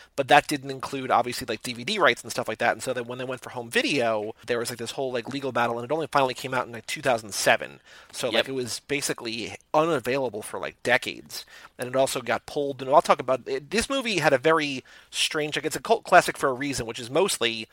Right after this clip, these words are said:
Speaker 1: nobody could watch it, <laughs> basically, for a very long time.
Speaker 2: That's
Speaker 1: And it was a
Speaker 2: true.
Speaker 1: huge commercial failure at the time. But, uh, people have found that afterwards, you know, Roger Ebert loved it. But we'll talk about that after the break. First up,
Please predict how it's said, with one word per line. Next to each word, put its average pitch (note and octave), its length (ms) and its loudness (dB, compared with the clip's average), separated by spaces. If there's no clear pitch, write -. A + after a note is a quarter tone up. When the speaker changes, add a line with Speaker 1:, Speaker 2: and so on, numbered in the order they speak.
Speaker 1:
nobody E3 280 4
could G3+ 120 0
watch C4 200 8
it, - 100 -2
<laughs> - 20 -2
basically, D3 400 0
for D#3 140 2
a C3 40 0
very D3+ 160 4
long C#3 240 2
time. G2+ 380 0
Speaker 2:
That's A#2+ 180 2
Speaker 1:
And B2 80 0
it - 20 0
was B2 80 2
a - 40 2
Speaker 2:
true. D#3 80 -2
Speaker 1:
huge C#3 500 -4
commercial C3 400 -2
failure C3 580 2
at - 140 -2
the - 80 -14
time. E3+ 460 4
But, A#2 240 0
uh, A2+ 180 2
people B2 420 -2
have A2+ 180 -2
found A#2 280 0
that - 140 -4
afterwards, C3 560 2
you B2 80 -10
know, A#2 80 -4
Roger G#2+ 320 -2
Ebert B2 240 -8
loved A2 240 -6
it. A2 80 -6
But A2+ 80 -10
we'll A#2+ 100 -8
talk F3 200 4
about D3 160 0
that B2+ 220 4
after D3+ 320 6
the B2+ 100 -6
break. A2 460 -6
First G#3 340 6
up, D3 220 10